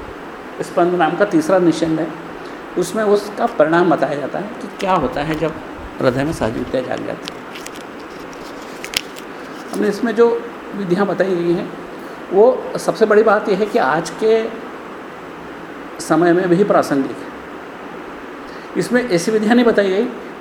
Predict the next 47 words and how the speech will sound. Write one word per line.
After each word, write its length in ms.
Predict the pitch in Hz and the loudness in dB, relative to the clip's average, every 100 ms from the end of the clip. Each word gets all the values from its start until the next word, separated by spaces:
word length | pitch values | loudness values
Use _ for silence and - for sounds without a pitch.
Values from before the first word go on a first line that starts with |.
| - 233 | -6 2
कि 60 | |
आज 220 | 180 175 | 4 6
हमारे 280 | 180 160 156 | 4 6 4
लिए 220 | 160 185 247 - - | 4 0 -2 -6 -2
करना 280 | 135 156 139 | 0 2 0
असंभव 300 | 139 139 117 | 2 2 0
हो, 140 | - - - - - - - | -2 -10 -12 -14 -14 -10 -6
कि 60 | |
कहीं 240 | 147 147 156 | 0 0 2
पे 120 | 160 | 2
जंगल 260 | 147 151 | 4 6
में 120 | 147 139 | 4 2
जाना 200 | 139 139 | 0 0
है, 180 | 139 135 | -2 -6
कि 120 | 127 | -4
कहीं 140 | 143 | -4
साधना 440 | 135 127 123 135 143 139 | 0 2 2 0 0 -4
करने 200 | 143 135 | -6 -6
के 120 | 143 | -6
लिए 120 | 139 | -6
ऐसा 140 | 131 139 139 - - - - - 160 | -4 -6 -6 -10 -14 -14 -14 -10 -6
लगा 220 | 131 139 | -4 -2
के, 140 | - - - - - - - - - | -4 -8 -10 -12 -14 -14 -14 -12 -2
आसन 240 | 127 135 | 0 2
लगा 200 | 143 135 135 | 2 2 0
के 100 | 147 | 0
बैठना 320 | 123 123 139 | 0 0 0
है 260 | 131 131 156 | 0 0 0
या 120 | 175 - - - - - - - | -2 -4 -12 -14 -16 -16 -14 -2
कई 120 | 190 202 | 2 4
अन्य 200 | 185 190 | 4 2
तरह 180 | 185 180 | 2 0
की 120 | 202 | 2
जो 100 | 185 | 4
विधियाँ 300 | 151 156 147 | 6 6 4
होती 200 | 127 127 | 2 -2
हैं, 140 | 107 - - - - - | -6 -8 -12 -14 -12 -4
उनमें 300 | 196 220 254 | -2 0 0
इस 120 | - | -2
प्रकार 300 | - 196 202 | 0 2 2
की 100 | 214 | 2
कोई 180 | 214 208 | 6 6
विधि 200 | 196 165 165 | 8 6 4
का 80 | 160 | 4
वर्णन 280 | 139 135 123 | 2 2 -2
नहीं 120 | |
है। 120 | 110 | -6